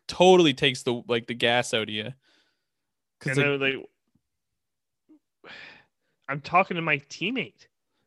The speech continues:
Speaker 1: Yeah. So I d-,
Speaker 2: Like, what
Speaker 1: yeah.
Speaker 2: the fuck?
Speaker 1: I don't fuck. It sucks dick. And plus, we had to start fucking Terrence Davis, too. And he suck-, like, I'm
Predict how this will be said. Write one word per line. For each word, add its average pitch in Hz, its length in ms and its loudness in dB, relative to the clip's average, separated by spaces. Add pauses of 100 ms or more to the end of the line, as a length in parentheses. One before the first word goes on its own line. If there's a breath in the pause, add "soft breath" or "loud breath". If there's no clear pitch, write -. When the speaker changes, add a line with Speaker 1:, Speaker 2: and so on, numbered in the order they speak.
Speaker 1:
Yeah. 113 300 4 (240)
So 147 120 2
I 147 200 6
d-, 165 60 0 (140)
Speaker 2:
Like, 160 100 -12 (400)
what 131 100 -14
Speaker 1:
yeah. 113 240 2
Speaker 2:
the 110 60 -2
fuck? - 500 -4 (200)
Speaker 1:
I 190 140 2
don't 151 160 0
fuck. 117 240 -4
It 139 180 -4
sucks 143 360 -2
dick. 123 340 -2 (460 soft breath)
And 202 160 -6
plus, 294 220 2
we 247 80 4
had 208 100 8
to 143 60 0
start 151 400 4
fucking 143 360 0
Terrence 135 400 -2
Davis, 127 460 0
too. 131 320 -4 (1160)
And 117 120 -10
he 139 160 -4
suck-, 131 360 0
like, 120 300 0
I'm 131 360 2